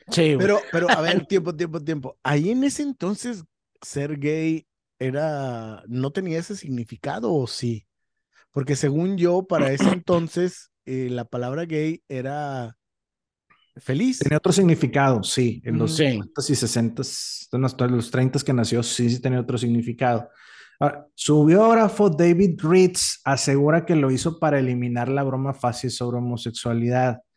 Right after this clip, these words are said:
Speaker 3: Además, asegura que él y su padre eran afectos al crossdressing, o sea, que les gustaba vestirse de mujer,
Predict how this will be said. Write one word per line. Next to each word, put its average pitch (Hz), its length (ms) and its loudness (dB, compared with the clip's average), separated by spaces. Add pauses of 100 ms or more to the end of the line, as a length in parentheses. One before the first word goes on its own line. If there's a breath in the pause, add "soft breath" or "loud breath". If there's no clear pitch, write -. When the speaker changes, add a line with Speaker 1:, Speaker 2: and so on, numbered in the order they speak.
(120)
Speaker 3:
Además, 127 340 -2
asegura 151 480 0
que 135 160 0
él 135 80 2
y 151 80 2
su 135 180 -4
padre 131 300 0
eran 139 240 0
afectos 123 480 -8
al 113 200 -2
crossdressing, 123 800 -2
o 113 80 -4
sea, 120 220 -4
que - 160 -12
les 110 100 -6
gustaba 113 360 -6
vestirse 117 380 -8
de 120 60 0
mujer, 123 440 -2